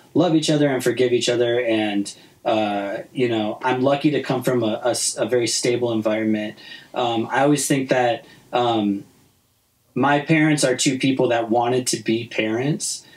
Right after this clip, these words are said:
uh, especially by the time they got to me. I was the third kid. Um, I had parents that wanted to be parents, and not everybody else is lucky enough to have that.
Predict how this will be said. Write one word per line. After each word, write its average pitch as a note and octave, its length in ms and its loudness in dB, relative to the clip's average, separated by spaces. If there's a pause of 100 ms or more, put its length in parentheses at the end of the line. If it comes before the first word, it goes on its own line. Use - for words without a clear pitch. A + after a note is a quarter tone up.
(120)
uh, B2+ 180 2
especially C3 400 0
by C3+ 140 2
the B2 100 2
time B2+ 200 0
they B2 100 4
got A#2 200 0
to G#2+ 120 -2
me. B2 240 4
I B2 80 2
was A#2+ 160 0
the A2+ 100 2
third A#2+ 540 0
kid. C3 460 -2 (380)
Um, A2 680 -2 (260)
I B2+ 180 0
had B2+ 200 0
parents C3+ 260 2
that A2 140 0
wanted C3 320 0
to A#2+ 80 0
be A#2 180 -2
parents, C3+ 380 0
and A#2+ 80 -2
not A#2+ 160 0
everybody A#2+ 260 0
else A2+ 180 -2
is G#2+ 120 -2
lucky A2 340 0
enough G#2+ 240 -4
to - 80 -2
have A#2+ 260 -2
that. C#3+ 280 0